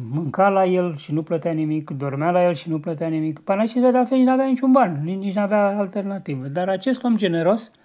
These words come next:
l-a sprijinit și mulți ani l-a sprijinit. „Deci am acum în buzunar un contract de editură care n-așteaptă decât să fie semnat.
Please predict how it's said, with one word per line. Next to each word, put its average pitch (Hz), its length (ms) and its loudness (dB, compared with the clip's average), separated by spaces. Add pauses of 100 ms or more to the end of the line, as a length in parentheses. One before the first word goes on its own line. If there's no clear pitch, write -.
(1000)
l-a 190 320 2
sprijinit 185 760 -2 (380)
și 151 360 -4 (240)
mulți 180 360 2
ani 143 80 0
l-a 131 80 -4
sprijinit. 120 540 -10 (840)
„Deci 180 220 0
am 240 140 8
acum 240 240 4
în 220 140 4
buzunar 180 480 2
un 220 120 2
contract 185 720 0
de 170 120 -2
editură 160 540 2
care 208 220 4
n-așteaptă 226 480 2
decât 185 300 0
să 208 120 0
fie 190 240 -2
semnat. 170 540 -4